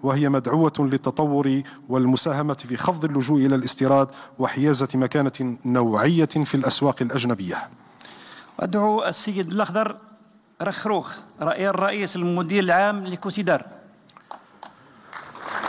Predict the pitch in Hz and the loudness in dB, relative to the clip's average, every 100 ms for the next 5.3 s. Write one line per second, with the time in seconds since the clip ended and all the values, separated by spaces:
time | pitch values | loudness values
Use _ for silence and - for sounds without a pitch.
0 | - - - - - - - - - - | -4 -4 -2 -2 0 0 -2 -2 -2 -2
1 | - - - - 143 175 190 185 175 175 | -2 0 0 2 2 2 2 2 2 0
2 | 165 160 160 190 190 143 139 135 147 156 | 0 2 2 4 4 4 2 4 6 6
3 | 160 156 156 175 185 165 170 156 175 165 | 6 4 6 6 4 2 4 6 6 6
4 | 151 180 175 156 135 165 160 147 143 151 | 6 4 4 4 4 4 4 2 0 0
5 | 139 123 | 4 2